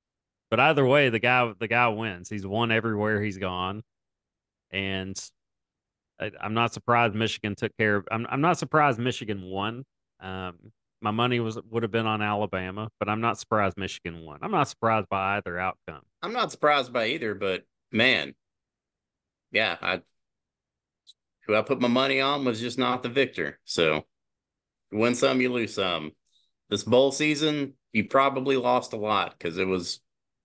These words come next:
Speaker 2: crap.
Speaker 1: Uh, by crap, you mean, like, unpredictable in spots, at least
Speaker 2: Oh,
Speaker 1: on
Speaker 2: yeah.
Speaker 1: your end?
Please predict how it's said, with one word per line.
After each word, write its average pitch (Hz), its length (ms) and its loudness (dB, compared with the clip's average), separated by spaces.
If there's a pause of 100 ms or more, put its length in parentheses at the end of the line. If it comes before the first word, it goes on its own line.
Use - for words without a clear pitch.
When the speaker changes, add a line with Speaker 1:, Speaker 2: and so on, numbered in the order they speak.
(260)
Speaker 2:
crap. 90 400 2 (3250)
Speaker 1:
Uh, 117 280 4
by 104 140 0
crap, 127 340 2
you 117 80 -2
mean, 107 260 -4
like, 101 280 -2
unpredictable 104 840 -2
in 101 100 -6
spots, - 540 -2 (1040)
at 110 80 -2
least 117 240 0
Speaker 2:
Oh, 120 40 4
Speaker 1:
on 104 60 4
Speaker 2:
yeah. 131 200 2
Speaker 1:
your 101 80 0
end? 107 240 -4